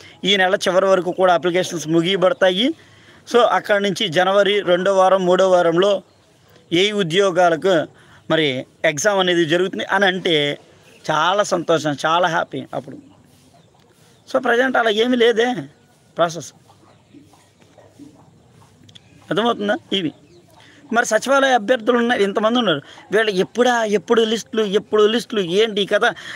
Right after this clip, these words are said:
వెబ్సైట్ ఓపెన్ అయింది, ఎప్పుడు తీసుకుంటారన్నా అని అందరూ కూడా చాలా,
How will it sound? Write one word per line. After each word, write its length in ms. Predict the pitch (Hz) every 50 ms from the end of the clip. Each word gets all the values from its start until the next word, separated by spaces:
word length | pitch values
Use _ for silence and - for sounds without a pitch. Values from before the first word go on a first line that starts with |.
| - - -
వెబ్సైట్ 420 | 185 190 - - 240 226 208 185
ఓపెన్ 280 | 220 220 208 196 240 240
అయింది, 360 | 233 226 220 220 220 202 170 - - - _ 175
ఎప్పుడు 260 | 196 180 208 214 190
తీసుకుంటారన్నా 840 | 202 233 - - - 240 226 254 233 214 208 208 208 220 226 214 - -
అని 360 | - 240 226 196 - 302 320 - - _ - - - _ - - - - -
అందరూ 220 | 233 247 262 247
కూడా 200 | 220 247 240 233 - 202
చాలా, 260 | 190 220 226 240